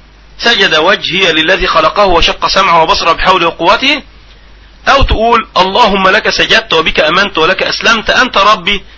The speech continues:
سجد وجهي للذي شق سمعه وبصره، تبارك الله أحسن الخالقين"،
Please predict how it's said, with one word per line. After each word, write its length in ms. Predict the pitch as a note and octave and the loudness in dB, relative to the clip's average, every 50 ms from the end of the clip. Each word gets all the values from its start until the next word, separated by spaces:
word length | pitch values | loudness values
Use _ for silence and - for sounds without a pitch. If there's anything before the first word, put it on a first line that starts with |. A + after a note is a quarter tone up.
| - - - - - - - - - | -20 -20 -20 -20 -20 -20 -20 -12 -6
سجد 380 | - B3 B3 G3+ G#3 G3 F3 | -2 -2 0 0 0 2 2
وجهي 460 | E3+ F3+ G3 G#3 G3 - - F3+ E3+ | 4 4 2 2 0 -2 -2 0 0
للذي 380 | D#3 D#3+ D#3+ D#3+ F3+ F#3+ F3 E3+ | 0 0 0 0 0 -2 0 -2
شق 280 | - G3 F#3 - - D#3+ | -2 -2 -2 -2 -4 -4
سمعه 460 | - - F3 F3+ D3+ D3+ D#3+ D#3 D3+ | -2 0 0 0 2 2 2 2 2
وبصره، 520 | D3 E3 - - - - D#3 D3 D3+ D3 - | 2 2 0 0 0 0 0 0 0 -2 -2
تبارك 420 | D3 C#3+ F3 F#3+ F#3+ E3+ D#3+ - | -2 0 2 2 2 2 0 -2
الله 300 | D3+ D3+ E3 E3 D#3+ D3 | -4 -2 -2 -2 -2 -2
أحسن 200 | C3+ - - E3+ | -6 -6 -6 -6
الخالقين"، 680 | E3 D#3 - - D3 C#3+ C#3+ D3 - G#3+ B3+ D#4 C4 - | -6 -6 -4 -4 -2 -2 -2 -4 -4 -4 -4 -4 -4 -8